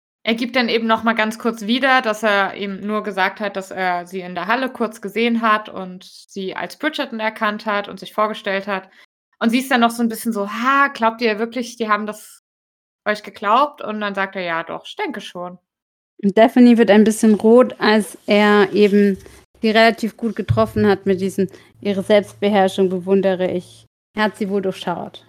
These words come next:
Speaker 1: Ja, genau.
Speaker 2: Und dann kommen sie dazu, dass es eigentlich ja auch nicht wirklich was zu verbergen gibt,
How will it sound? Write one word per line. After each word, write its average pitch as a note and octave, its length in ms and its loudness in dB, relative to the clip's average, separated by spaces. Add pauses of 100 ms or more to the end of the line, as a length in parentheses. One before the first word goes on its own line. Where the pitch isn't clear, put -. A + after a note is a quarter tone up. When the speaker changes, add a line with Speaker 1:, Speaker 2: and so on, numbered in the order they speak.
(320)
Speaker 1:
Ja, G#3 340 -6 (560)
genau. G3 500 -16 (420)
Speaker 2:
Und A3 140 2
dann A3 140 4
kommen A#3 260 6
sie A3 80 2
dazu, G#3 380 0
dass G#3+ 180 2
es G3 140 -6
eigentlich G#3 280 0
ja F#3 160 2
auch - 80 -18
nicht G3+ 220 -4
wirklich G#3 320 -6
was F#3 160 -6
zu F#3+ 140 -8
verbergen F3 520 0
gibt, - 540 -6